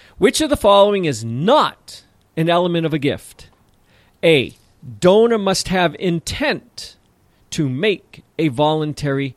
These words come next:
transfer. Now, remember, folks, this is which one is false, in other words. Donor must have intent to make a voluntary transfer. Donor must retain dominion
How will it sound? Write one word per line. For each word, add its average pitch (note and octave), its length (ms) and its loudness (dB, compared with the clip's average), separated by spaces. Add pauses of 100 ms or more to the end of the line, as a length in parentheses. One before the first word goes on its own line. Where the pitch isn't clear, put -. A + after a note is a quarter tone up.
(120)
transfer. - 640 -8 (380)
Now, - 200 0
remember, G3 420 0
folks, C#3 300 -4
this D#3 160 -8
is B2+ 120 -8
which F#3+ 200 -6
one G3 160 -4
is D3+ 160 -8
false, - 800 -10
in C3 240 -8
other - 140 -8
words. A2+ 460 -14 (600)
Donor G3+ 280 4
must F#3+ 240 -2
have E3 200 0
intent F3 560 -2 (260)
to G3+ 80 -6
make G#3+ 140 -2
a A3 60 -6
voluntary G3+ 460 -2
transfer. C#3 560 -8 (680)
Donor A3 420 4
must G3 360 0
retain G3 960 -4
dominion D#3 800 -4